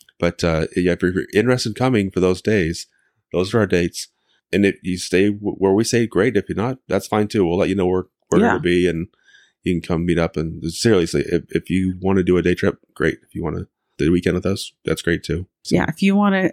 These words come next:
Speaker 2: come hang out with us for a few hours before you go somewhere international out of J F K, that's cool too, 'cause
Speaker 1: Oh, wish we were going somewhere.
Speaker 2: <laughs> Yeah. But I'm saying, yeah,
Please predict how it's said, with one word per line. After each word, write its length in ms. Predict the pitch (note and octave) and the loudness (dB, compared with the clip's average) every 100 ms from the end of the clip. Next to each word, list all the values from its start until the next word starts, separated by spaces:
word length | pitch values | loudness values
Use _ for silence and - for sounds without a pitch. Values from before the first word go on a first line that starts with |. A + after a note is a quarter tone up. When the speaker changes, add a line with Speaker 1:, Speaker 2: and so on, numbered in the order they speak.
| D#3+ - | -2 2
Speaker 2:
come 140 | G#3 | 2
hang 140 | G3+ | 4
out 60 | F#3 | 4
with 80 | F#3 | 2
us 120 | F3+ | 0
for 80 | - | -2
a 40 | |
few 180 | - F#3+ | 0 2
hours 260 | F#3+ F3+ - | 4 2 0
before 300 | F3 - F#3 | -4 0 0
you 300 | F3+ F3+ F3 _ _ _ - | 0 -2 -6 _ _ _ -4
go 220 | F#3 F3+ | 2 2
somewhere 320 | F3+ F#3+ F#3+ | 2 0 2
international 480 | F#3+ F#3+ G#3+ G#3 F3+ | 2 2 0 -2 -4
out 80 | F3 | -4
of 60 | E3+ | -2
J 120 | E3+ | -4
F 80 | D#3+ | -2
K, 240 | F3 D#3+ _ _ | -6 -6 _ _
that's 140 | F3+ - | -16 -6
cool 140 | A3 | -6
too, 180 | - A3 | -2 -4
'cause 320 | - F#3 - _ _ _ _ - | -4 -10 -10 _ _ _ _ -10
Speaker 1:
Oh, 360 | D#2+ D#2 D#2+ _ - | -8 -8 -10 _ -12
wish 180 | - - | -10 -8
we 60 | C2 | -8
were 40 | |
going 160 | - E2+ | -8 -8
somewhere. 280 | - G2 - | -8 -8 -4
Speaker 2:
<laughs> 400 | C#4+ D4 - - | -2 0 0 0
Yeah. 120 | G#3+ - - - C#4 - - _ _ - | -2 -2 -2 -2 -4 -6 -12 _ _ 0
But 100 | A3 | 2
I'm 60 | |
saying, 240 | A3 G3 F#3+ | 2 0 0
yeah, 220 | G#3+ F3 | 0 2